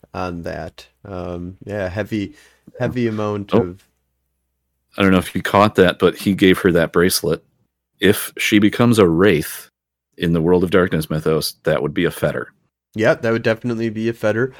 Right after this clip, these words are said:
Speaker 1: I could also see that possibly being a magical artifact that he gave her, but going off of that death resonance thing, maybe, you know, is designed to protect her from, you know, assassins, but didn't protect her,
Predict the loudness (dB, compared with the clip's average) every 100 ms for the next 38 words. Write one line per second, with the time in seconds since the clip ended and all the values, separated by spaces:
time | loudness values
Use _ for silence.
0 | -6 0 4 4 4 -2 0 -2 0 0
1 | 2 0 0 -8 -6 -6 -6 -6 -8 -8
2 | -10 -12 -10 -8 -8 -6 -4 -4 -8 -18
3 | -6 -6 -4 -6 -4 -4 -4 -4 -4 -10
4 | _ -8 -4 0 2 2 -2 -4 -6 -4
5 | -4 -4 -6 -4 -6 -6 -6 -8 -8 -14
6 | -8 -6 -6 -10 -8 -6 -6 -8 -10 _
7 | _ -10 -6 -4 -6 -8 -6 -4 -6 -8
8 | -14 -10 -6 -6 -6 -6 -6 -8 -8 -10
9 | -16 _ -12 -8 -8 -8 -2 2 2 0
10 | -8 -8 -12 -10 -8 -6 -8 -8 -10 -10
11 | -8 -10 -10 -8 -8 -8